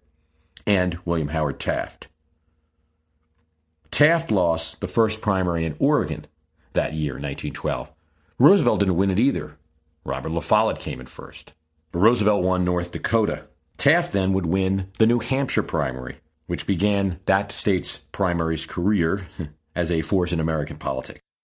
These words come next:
A couple of wins in these primaries, plus the block of Southern delegates, and delegates who were committed to various Republican office holders, put Taft well on his way to the presidential nomination, despite the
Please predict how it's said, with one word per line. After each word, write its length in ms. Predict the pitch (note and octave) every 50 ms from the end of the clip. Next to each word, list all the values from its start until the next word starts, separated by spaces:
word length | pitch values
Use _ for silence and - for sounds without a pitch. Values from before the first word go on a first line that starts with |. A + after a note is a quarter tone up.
| _ _ -
A 80 | F#2+ -
couple 320 | - - D3+ D3+ D3 C3+
of 80 | A#2+ G#2
wins 240 | A2+ B2 B2 A2+ G2+
in 40 | G#2+
these 140 | G2+ -
primaries, 800 | - - - B2+ A#2 A#2+ A#2+ A#2 A2+ A#2 A#2+ B2 B2 - - - _ _ _ _ _ _ _ _ _ _
plus 300 | - - A#2 A#2+ A#2 -
the 80 | - G2
block 380 | D2+ G2 G#2 G#2+ G#2+ A2+ - -
of 100 | E2+ -
Southern 320 | - G2 F2+ F2+ F2 D#2+
delegates, 640 | G2 G2+ G#2 G#2 F#2 F#2+ G#2 G2+ - - - - - _ _ _ _ _ _ _ -
and 220 | - A2+ A#2 A2+ G2
delegates 400 | G#2+ G#2 G2+ F#2+ F2 F#2 - -
who 80 | F#2+
were 80 | F2 D#2+
committed 320 | - - E2+ F#2 F2 E2+ D#2+
to 60 | D#2
various 380 | D2 F2+ E2+ E2+ F2 E2 -
Republican 640 | F2 D#2 - - G#2+ F#2+ F2+ F#2 E2+ F#2 F2 E2 D2+ - -
office 340 | F2+ F#2 F2 - F2+ - -
holders, 540 | F2+ E2+ E2+ E2 D#2+ D#2+ D#2+ D2+ - - _ _ _ _ _ _ _ -
put 200 | - D#3 - -
Taft 320 | - A#2 G#2 G2+ F#2+ -
well 300 | E2+ E2 F2+ G2+ G#2 G2+
on 160 | F#2+ F#2+ F#2 F2+
his 120 | F2 D#2+
way 240 | D2+ E2 E2+ E2 D#2
to 80 | D2+
the 80 | D#2 D2+
presidential 640 | - - - F#2+ D#2 - E2 E2+ E2+ D2+ - E2 D#2
nomination, 680 | D#2 D#2+ D#2+ D#2 D#2 D2+ D2+ D#2+ D2+ D2+ - - D2+ C#2+
despite 600 | - D2 - - - - G2 F#2+ F2+ F2 - -
the 160 | F2+ E2